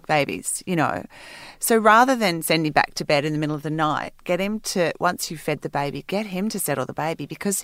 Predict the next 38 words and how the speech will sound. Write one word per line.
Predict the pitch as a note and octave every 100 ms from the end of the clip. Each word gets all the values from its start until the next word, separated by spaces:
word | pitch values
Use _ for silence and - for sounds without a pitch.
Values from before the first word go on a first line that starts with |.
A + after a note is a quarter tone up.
| -
they're | B3 B3 - -
often | F3+ F3 D#3+ - - - - -
bigger | F3 D#3 C#3+ C3 - -
and | C#3+ C#3
their | C#3+
voices | D3+ D3+ - C#3+
are | D3+
deeper | C3+ C3+ D3+ D#3 B2 -
and | C#3+ C#3+
their | C#3
hand | C3+ C3+ C3+ C#3+ D3
spans | C#3+ B2 C#3+ C3+
larger. | C3 C3 C#3+ C3+ - - - - -
They | F3+
can | E3+ F#3
kind | - F#3 F3+
of |
hold | F3 F3 E3
the | D#3+
babies | D3+ C#3+ D3 C#3+ -
quite | - - -
firmly | D#3 D3 D3+ D3 C3+
and, | C3+ C#3 - - - -
and, | D#3+ D#3 -
and | D3+ D3 D3
the |
vibration | C#3+ C#3+ C3+ C#3+ D#3 D#3 D3+
from | C#3+ C#3
their | C#3+
chest | - D#3 C#3+ - -
is | C#3
really | C#3+ C3+
comforting | C3 - B2+ - C#3 C3 C3+
and | D3
babies | F#3 C#4+ -
really | A#3+ F#3+
like | C#3+ F#3 -
that. | - -